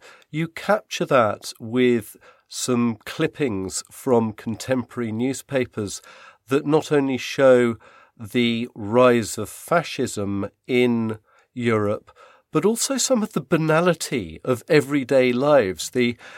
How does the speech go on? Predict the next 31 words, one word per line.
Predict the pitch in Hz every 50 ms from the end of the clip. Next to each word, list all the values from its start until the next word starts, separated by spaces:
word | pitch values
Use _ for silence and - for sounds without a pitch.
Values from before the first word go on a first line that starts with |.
| - - _
the | - 127 131
adverts | 147 151 139 - - 143 127 127 117 - - - - - -
for | - - - 135 127 127 131 131 127 123 120 - - - - _ _ _ -
trinkets | - - 311 269 - - 160 107 - _ - - - - - -
that | 131 127 - -
you | 120 127 127 123 120 120 120 - _ -
can | - - 135 123 117
buy | - 135 127 127 120 113
from | - - - 117 117
the | 117 127
shops. | - - 180 165 120 - - - - -
It, | 139 143 151
it, | 160 156 165 - - 170 180 -
it's | 190 185 180 -
a | 202
kind | - - 208 196
of | 180 - -
twin | - - 202 185 180 175 165
stream | 147 - - - - 165 160 156 151
approach | 143 139 139 - 170 165 147 139 - - - - -
of | 139 123 117 110 - - - _ - - - - - - - _ _ _ _ _ -
terrible | - 147 170 160 160 151 131 147 143
events | 135 120 139 127 127 127 - - -
in | 143 127
the | 123 120
future, | - - - 135 131 127 - - - - - 127 120 117 117
but | 107 101 _ - 131 127 127 - -
fripperies | - - - - 143 143 131 - - 131 120 120 117 113 92
in | - 117 120
the | 117
present. | 110 - 139 135 123 - - 85 82 82 - - -